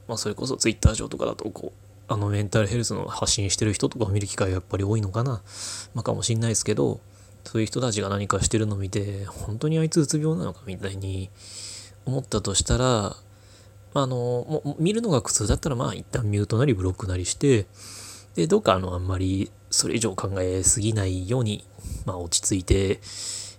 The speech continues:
きましょう。で、もし言われているんであれば、まあ、無視しましょう。うつ病だからあんなことできるはずがない、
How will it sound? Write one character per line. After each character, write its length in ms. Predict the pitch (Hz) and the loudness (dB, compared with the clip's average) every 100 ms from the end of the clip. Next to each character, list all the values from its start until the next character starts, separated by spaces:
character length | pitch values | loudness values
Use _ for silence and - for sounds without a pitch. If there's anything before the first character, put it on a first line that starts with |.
| - - | -20 -6
き 120 | 107 | -2
ま 140 | 95 | 0
し 140 | 92 - | 2 4
ょ 100 | 110 | 2
う。 320 | - - - | 0 -16 -10
で、 60 | 104 | -4
も 120 | 147 | 0
し 180 | - 95 | 2 2
言 120 | 98 | 0
わ 80 | 95 | 0
れ 120 | 95 | -2
て 160 | - | 0
い 180 | 110 107 | 2 2
る 120 | 110 117 | 2 2
ん 80 | |
で 80 | 107 | 2
あ 80 | 107 | 2
れ 100 | 151 | 2
ば、 220 | 190 175 - | 0 -2 -4
ま 100 | 107 | -6
あ、 40 | |
無 140 | 95 90 | -4 -4
視 160 | - | -4
し 140 | - 104 | -4 -4
ま 120 | 95 | -2
し 120 | - | 2
ょ 60 | 139 | 0
う。 20 | |
う 60 | - - - - - - - - - - - | -2 -20 -20 -16 -14 -12 -14 -16 -18 -20 -6
つ 160 | - 104 | -2 0
病 240 | 101 98 | 0 2
だ 100 | 104 | -2
か 140 | - 117 | 0 2
ら 280 | 135 95 - | 2 0 -8
あ 80 | - | -10
ん 80 | |
な 80 | 92 | -8
こ 100 | 90 | -4
と 120 | 104 | -2
で 100 | 98 | -2
き 120 | 90 110 | 0 -2
る 80 | |
は 80 | 101 | 0
ず 100 | 95 | -2
が 80 | 101 | 0
な 100 | |
い、 80 | 123 | -2